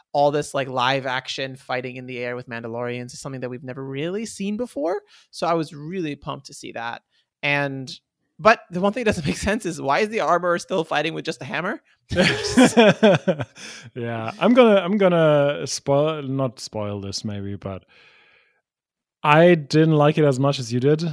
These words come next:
Speaker 2: I think just, it reminded me of the arena in, on Geonosis with, like, a thousand Jedi. And just, like, there's just too many people. I loved seeing all of the Mandalorians. It was amazing.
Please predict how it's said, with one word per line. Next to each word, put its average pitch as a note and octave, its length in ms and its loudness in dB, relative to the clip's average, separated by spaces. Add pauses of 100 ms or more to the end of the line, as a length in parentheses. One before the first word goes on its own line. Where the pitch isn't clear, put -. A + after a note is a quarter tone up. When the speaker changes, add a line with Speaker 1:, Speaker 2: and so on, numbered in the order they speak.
(100)
Speaker 2:
I C3+ 80 -6
think - 460 -4 (160)
just, B2 280 -8
it C#3+ 140 -4
reminded D#3+ 480 6
me D3+ 140 4
of C3 300 -6
the C3 240 -2
arena B2+ 600 0
in, C3 240 -2
on C3 160 2
Geonosis B2 920 -2 (720)
with, B2 160 0
like, B2+ 260 0 (100)
a C#3 100 2
thousand C#3+ 600 6
Jedi. D3 600 0 (1120)
And C3 120 -2
just, C3 180 -4
like, C3+ 240 0
there's D#3+ 280 -4
just - 260 -4
too D#3 220 4
many C#3 440 2
people. A2+ 500 -4
I B2+ 120 0
loved D3 400 4
seeing F3 300 6
all E3+ 140 6
of D#3+ 100 4
the F3 60 4
Mandalorians. D#3 640 6
It C3 40 0
was B2+ 160 0
amazing. A#2+ 560 -2